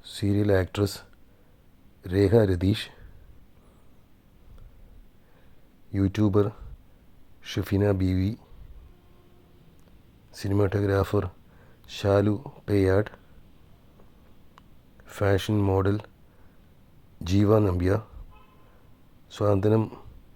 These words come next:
സീരിയൽ ഫെയിം മഞ്ജുഷ മാർട്ടിൻ, യൂട്യൂബർ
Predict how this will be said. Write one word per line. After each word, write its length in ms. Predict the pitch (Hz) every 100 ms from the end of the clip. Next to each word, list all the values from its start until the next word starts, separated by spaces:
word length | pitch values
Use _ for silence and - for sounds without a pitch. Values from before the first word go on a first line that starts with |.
| - - -
സീരിയൽ 400 | - 101 98 101 92
ഫെയിം 220 | - 95 95 - - - - -
മഞ്ജുഷ 500 | 95 98 95 98 - 101
മാർട്ടിൻ, 320 | 92 90 104 104 - - - - - - - - - - - - - - - - - - - - - - 101
യൂട്യൂബർ 480 | 101 92 107 95